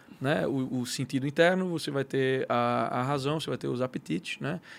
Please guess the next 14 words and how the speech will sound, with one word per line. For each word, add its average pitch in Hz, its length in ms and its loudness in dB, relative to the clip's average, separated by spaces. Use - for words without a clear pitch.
E 139 60 -2
você 131 160 -2
vai 135 100 2
ter 147 120 0
os 135 100 -2
intelectos, 139 540 -2
tanto 127 160 -10
pa-, 127 320 -4
tanto 127 180 -10
passivo 139 360 -6
quanto, 131 400 -10
quanto, 113 380 -4
quanto 120 400 -8
ativo. 120 320 -6